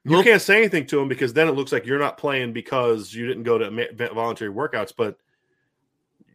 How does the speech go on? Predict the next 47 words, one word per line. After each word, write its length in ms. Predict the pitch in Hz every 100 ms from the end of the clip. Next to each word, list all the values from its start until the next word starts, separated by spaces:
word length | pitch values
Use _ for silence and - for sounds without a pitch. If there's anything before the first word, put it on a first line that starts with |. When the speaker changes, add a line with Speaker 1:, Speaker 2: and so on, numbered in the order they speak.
| _ _ _ _ _
Speaker 1:
<laughs> 260 | 113 - -
trust 280 | 123 107 92
me, 180 | - - -
it 220 | 190 190 170
impacts 320 | 156 127 -
Speaker 2:
<laughs> 20 |
Speaker 1:
decisions. 520 | 127 - 113 - - - -
Speaker 2:
Uh, 120 | 147
my, 220 | 160 165 165
my 140 | 147
favorite 380 | 147 160 160 143
is 140 | 131 104
the, 280 | 127 117 110
uh, 180 | 104
the 120 | 95 107
voluntary 800 | 110 113 113 - 110 104 101 - _ _ _ _ -
workouts, 600 | 104 101 87 78 - -
right? 300 | 92 98 101 _
They're, 120 | 110
they're 180 | 98 120
voluntary, 760 | 113 170 160 131 123 107 95 87
but 300 | 90 85 -
they're 240 | 95 87
not. 200 | 85 80
I 100 | 104
mean, 140 | 104 101
we're 160 | 131 -
all, 300 | 131 135 - -
and 100 | 156
I 60 | 220
tell 240 | 247 302
the, 100 | - -
I, 280 | 220 220 -
I 200 | 143 220 156
actually 360 | 175 - 160
tell 220 | 131 147 135
my 260 | 113 131
kids 340 | 127 135 104 -
this, 220 | 80 -
and 60 |
it's 80 | 165
the 60 | 185
same 260 | - 113 -
thing. 240 | 98 107 _ _ _ -
I'm 180 | 220 196
always 340 | 180 160 135
evaluating. 680 | 98 92 90 78 71 65